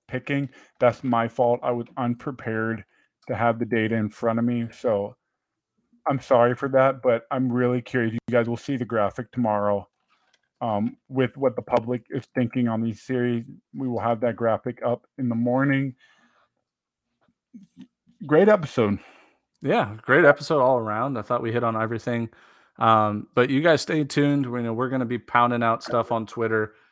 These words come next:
Speaker 2: uh, social media. We're, we're working with our Instagram now. If you haven't followed us on Instagram, it's just at eleven point seven. Just posting the graphics and maybe some videos here and there,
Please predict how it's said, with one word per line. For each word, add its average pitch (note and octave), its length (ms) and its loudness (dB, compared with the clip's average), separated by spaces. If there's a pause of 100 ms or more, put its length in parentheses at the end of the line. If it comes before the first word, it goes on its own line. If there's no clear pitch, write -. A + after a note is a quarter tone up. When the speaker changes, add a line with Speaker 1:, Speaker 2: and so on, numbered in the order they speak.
(240)
Speaker 2:
uh, G#2 220 -2
social A#2+ 380 -4
media. A2 520 0
We're, A2+ 200 -6
we're A#2 120 -2
working C3 280 0
with A#2+ 140 2
our A#2 100 4
Instagram A#2 500 -2
now. A2 200 4
If G#2+ 100 -2
you A2+ 60 -2
haven't A#2+ 220 -8
followed A#2 240 2
us A2+ 140 -4
on A2 80 -2
Instagram, A#2 640 -4 (400)
it's - 80 -20
just - 180 -6
at A#2 140 2
eleven A2 340 2
point A2+ 260 -6
seven. A2+ 440 -2 (360)
Just - 140 -14
posting F3+ 280 4
the C3 80 2
graphics A#2+ 540 4
and A2+ 200 -6
maybe A#2 220 -4
some A2+ 180 -6
videos A2 320 0
here A2+ 140 -2
and G#2+ 140 -4
there, G#2+ 240 -6